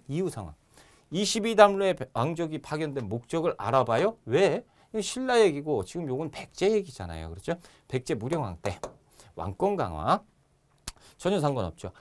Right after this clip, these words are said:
중앙관제가 삼성육부로 전비된 계획이, 삼성육부요? 여러분, 삼성육부는 발해잖아요. 그렇죠? 발해. 이성육부라고 나오면 고려고.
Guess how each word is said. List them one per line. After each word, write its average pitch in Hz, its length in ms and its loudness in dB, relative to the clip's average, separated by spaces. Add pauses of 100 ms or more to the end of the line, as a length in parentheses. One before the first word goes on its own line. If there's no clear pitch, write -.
(220)
중앙관제가 202 580 6
삼성육부로 196 680 0
전비된 165 440 0
계획이, 98 520 0
삼성육부요? 220 1120 2
여러분, 127 260 -2
삼성육부는 175 760 -4
발해잖아요. 82 800 -6
그렇죠? 92 300 -10 (100)
발해. 82 240 -10 (340)
이성육부라고 143 800 0
나오면 131 340 -4
고려고. 110 600 -4